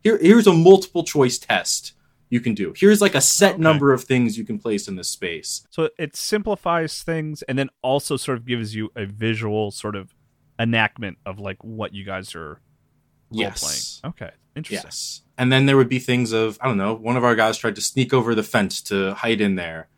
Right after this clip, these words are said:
Speaker 1: And he was like, "Okay, give me a," I don't know if it was, like, a sneak check, but there's s-, stuff that's, like, similar to, you know, skill checks in Dungeons and Dragons.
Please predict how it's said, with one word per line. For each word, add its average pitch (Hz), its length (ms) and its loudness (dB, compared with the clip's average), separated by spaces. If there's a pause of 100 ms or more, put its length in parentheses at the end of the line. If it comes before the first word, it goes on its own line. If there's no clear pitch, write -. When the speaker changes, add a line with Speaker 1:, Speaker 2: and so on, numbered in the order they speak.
(400)
Speaker 1:
And 107 140 -4
he 113 100 0
was 113 160 0
like, 101 300 -2
"Okay, 127 480 2
give 120 240 -2
me 131 220 0
a," 117 560 -2 (100)
I 107 80 -12
don't 117 120 -4
know 113 60 -4
if 107 100 -14
it - 20 -16
was, 98 100 -16
like, 92 80 -8
a 98 60 -10
sneak - 340 -4
check, - 380 -10
but 110 100 -6
there's 135 280 8
s-, - 360 -12 (200)
stuff - 280 -2
that's, 147 160 0
like, 113 120 -4
similar 131 380 2
to, 107 380 -2 (280)
you 110 80 -6
know, 95 80 -4
skill - 280 -4
checks - 340 -6
in 92 80 -12
Dungeons 87 280 -10
and 82 120 -18
Dragons. 82 500 -10